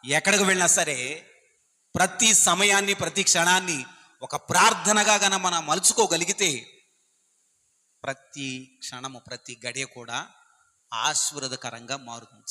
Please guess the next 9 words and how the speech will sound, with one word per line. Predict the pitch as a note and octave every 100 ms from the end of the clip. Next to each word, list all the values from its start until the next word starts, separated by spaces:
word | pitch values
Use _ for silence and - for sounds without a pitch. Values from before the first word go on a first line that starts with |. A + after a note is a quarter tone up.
| -
చక్కని | - D#3+
ఉదాహరణ | C3+ C3+ C#3 C3+
మరియమ్మ. | B2 C#3 D3+ B2 _ _ _ _ _ _ _ _ _ _ _ _ _ _
ఎన్ని | C#3+
సంవత్సరాలు | D#3 E3+ E3 F3
గడిపింది | E3+ D#3+ E3+
మరియమ్మ | C#3+ D3 C#3+
యేసు | D3 -
ప్రభువుతో? | - C#3+ D3+ -